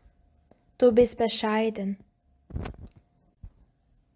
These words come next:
Du bist besorgt. Bist du auch dabei?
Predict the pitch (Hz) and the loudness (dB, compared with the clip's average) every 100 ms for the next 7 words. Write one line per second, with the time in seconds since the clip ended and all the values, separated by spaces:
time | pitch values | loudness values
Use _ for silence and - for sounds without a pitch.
0 | _ _ _ _ _ _ _ _ _ _ | _ _ _ _ _ _ _ _ _ _
1 | _ _ _ _ _ _ _ _ _ _ | _ _ _ _ _ _ _ _ _ _
2 | _ - - 247 233 226 - - 214 202 | _ -6 0 2 4 2 2 -6 -6 -4
3 | 220 220 214 208 - - _ _ _ _ | -2 -2 -2 -6 -16 -20 _ _ _ _
4 | _ _ _ _ _ _ _ _ _ _ | _ _ _ _ _ _ _ _ _ _
5 | _ _ _ _ - 214 208 - 320 - | _ _ _ _ -6 -2 -2 0 -2 -2
6 | 233 190 - - 190 185 185 202 285 339 | -2 -4 -6 -10 -10 -8 -8 -6 -6 -8